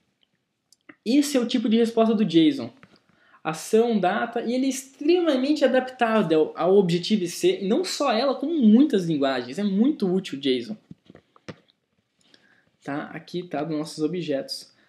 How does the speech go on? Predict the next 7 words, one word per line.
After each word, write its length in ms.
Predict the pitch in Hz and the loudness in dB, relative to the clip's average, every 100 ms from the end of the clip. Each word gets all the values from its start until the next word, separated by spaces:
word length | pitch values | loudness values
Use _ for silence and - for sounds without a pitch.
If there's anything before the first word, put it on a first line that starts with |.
| _ | _
Ação, 480 | 147 - - 151 165 | -16 -14 -8 -6 -4
entregue, 540 | 139 - 143 151 156 | -6 -8 -6 -6 -6
local, 580 | 135 123 - 147 151 143 | -6 -8 -6 -4 -2 -4
data, 480 | 139 135 147 175 143 | -4 -4 -4 -4 -8
detalhes. 880 | 135 131 139 143 160 170 - - _ _ _ _ _ _ _ _ _ | -8 -8 -6 -4 -4 -6 -14 -20 _ _ _ _ _ _ _ _ _
Isso 160 | 180 - | -16 -12
foi 180 | - | -6